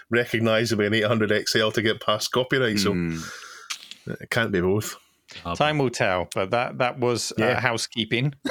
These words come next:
Speaker 4: <laughs>
Speaker 1: Yeah.
Speaker 4: Basically turned into our first story of the show, but that was housekeeping. Thank you, Dave. Anything else for housekeeping?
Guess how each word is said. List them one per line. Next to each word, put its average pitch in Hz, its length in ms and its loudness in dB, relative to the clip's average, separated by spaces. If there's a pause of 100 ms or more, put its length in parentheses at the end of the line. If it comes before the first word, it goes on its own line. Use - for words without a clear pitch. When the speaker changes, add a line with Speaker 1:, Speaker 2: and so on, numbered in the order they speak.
(120)
Speaker 4:
<laughs> - 20 2 (1500)
Speaker 1:
Yeah. 120 240 4
Speaker 4:
Basically 170 480 2
turned 156 240 2
into 135 200 2
our 127 120 4
first 139 280 2
story 131 380 2
of 117 140 -2
the 127 80 2
show, 131 300 2 (260)
but 131 100 -2
that 160 100 0
was 139 120 -2
housekeeping. 117 680 -2 (280)
Thank 117 220 -2
you, 117 60 -4
Dave. 120 220 2
Anything 139 280 2
else 143 220 0
for 131 140 0
housekeeping? 135 600 0